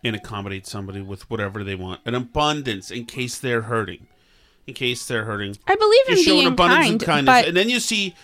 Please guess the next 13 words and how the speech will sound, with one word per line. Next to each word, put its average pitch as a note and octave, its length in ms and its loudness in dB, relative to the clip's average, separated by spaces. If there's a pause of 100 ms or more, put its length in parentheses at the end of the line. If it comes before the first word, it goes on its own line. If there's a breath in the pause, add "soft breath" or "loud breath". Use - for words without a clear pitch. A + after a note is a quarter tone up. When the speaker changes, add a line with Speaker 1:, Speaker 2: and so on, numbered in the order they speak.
(140 soft breath)
Speaker 1:
and F3 160 4
then G#3 160 6
also, G#3+ 420 4
not E3+ 220 2
only G#3 140 -2
that, F3+ 120 0
you're E3+ 120 -2
showing G#3+ 240 -2
an G3 80 0
abundance F3 340 0
of D#3+ 80 -10
kindness, D#3+ 400 -4 (720 loud breath)
and D#3+ 400 4